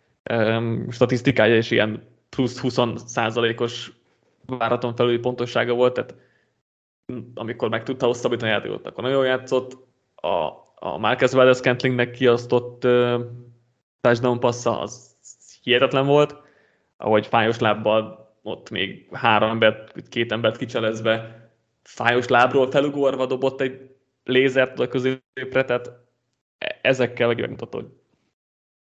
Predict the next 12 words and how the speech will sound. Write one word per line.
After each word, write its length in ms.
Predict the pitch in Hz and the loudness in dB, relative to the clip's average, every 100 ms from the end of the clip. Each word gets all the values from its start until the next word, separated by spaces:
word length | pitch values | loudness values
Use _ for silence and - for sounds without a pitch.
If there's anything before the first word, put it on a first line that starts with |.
| - | -2
hihetetlen 380 | 113 98 104 101 | -2 0 -4 -6
a 60 | |
csávó, 580 | 101 107 135 165 165 - _ _ _ _ | 0 4 4 2 0 -10 _ _ _ _
még 140 | - 117 | -16 -10
hogy 120 | 117 | -6
már 160 | 107 | -6
li-, 100 | 107 - | -6 -6
limitálva 520 | 113 101 113 107 104 | -8 -6 -2 -2 -4
is 120 | 110 | -6
volt, 240 | 113 107 | -4 -4
de, 420 | 107 107 110 - _ _ _ _ _ _ _ _ | -2 -4 -4 -16 _ _ _ _ _ _ _ _
de, 500 | - 50 50 53 53 | -8 -6 -6 -6 -8